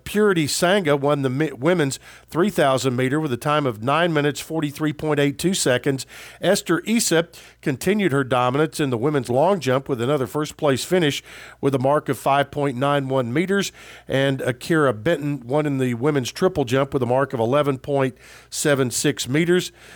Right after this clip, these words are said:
Uh, men's top performer, Alaba Akintola, ran in the two hundred meter where he placed second with a time of twenty-one point three four. All the individuals and their finishes are available on Go Blue Raiders dot com.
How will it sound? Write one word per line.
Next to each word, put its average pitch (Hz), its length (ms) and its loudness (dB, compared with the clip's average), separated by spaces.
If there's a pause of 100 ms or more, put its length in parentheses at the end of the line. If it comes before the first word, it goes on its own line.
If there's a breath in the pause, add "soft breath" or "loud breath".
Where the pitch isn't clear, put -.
(180 loud breath)
Uh, 123 160 2
men's 160 340 0
top 151 340 0
performer, 165 600 0
Alaba 143 400 2
Akintola, 165 840 0 (360 loud breath)
ran 143 240 2
in 135 80 0
the 123 80 -2
two 190 180 0
hundred 156 240 2
meter 156 240 2
where 135 160 2
he 139 80 2
placed 139 380 0
second 160 440 0 (360 loud breath)
with 139 120 2
a 139 60 2
time 139 300 0
of 117 160 -2
twenty-one 139 640 0 (320 loud breath)
point 139 420 0
three 147 320 0
four. 135 480 0
All 139 200 2
the 135 160 2
individuals 135 680 0 (400 loud breath)
and 123 240 0
their 131 420 0
finishes 147 640 -2 (260 loud breath)
are 131 140 2
available 131 520 2
on 127 240 0
Go 123 260 2
Blue 123 200 0
Raiders 113 500 0 (240)
dot 107 340 0
com. 104 460 -2